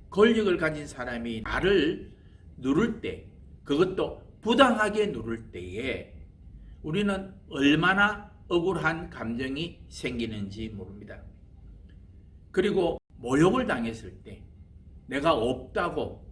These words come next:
내가 못났다고, 내가 호소할 데가 없다고 모욕을 당했을 때, 풀 길이 없을 때 우리는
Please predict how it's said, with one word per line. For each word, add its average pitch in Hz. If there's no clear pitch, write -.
내가 131
못났다고, 113
내가 143
호소할 196
데가 165
없다고 113
모욕을 196
당했을 120
때, 107
풀 269
길이 254
없을 120
때 113
우리는 127